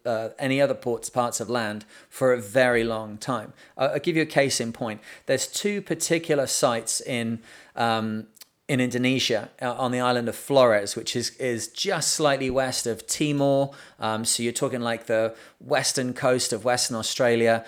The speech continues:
goes straight up in a line. You've got some big islands there from Indonesia.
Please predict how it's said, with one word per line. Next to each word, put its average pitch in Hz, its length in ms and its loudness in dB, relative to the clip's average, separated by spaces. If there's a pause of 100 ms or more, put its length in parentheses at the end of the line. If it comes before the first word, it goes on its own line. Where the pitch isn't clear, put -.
(140)
goes 113 200 0
straight 160 300 4
up 123 160 2
in 117 80 -2
a 113 80 -2
line. 113 240 0
You've 107 120 -6
got 113 100 -4
some 104 160 -6
big 139 240 0
islands 117 400 0
there 107 180 0
from 104 200 -8
Indonesia. 107 640 -4